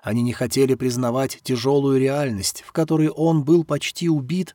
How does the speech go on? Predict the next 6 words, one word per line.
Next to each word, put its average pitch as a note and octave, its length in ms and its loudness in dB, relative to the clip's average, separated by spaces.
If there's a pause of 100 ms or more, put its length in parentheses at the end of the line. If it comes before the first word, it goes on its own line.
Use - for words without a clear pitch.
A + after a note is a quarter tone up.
а C#3+ 100 -4
потом E3+ 360 -2
вернулся C#3+ 640 -2
из F3+ 260 -2
далёкой D3+ 480 0
страны. A#2+ 640 -6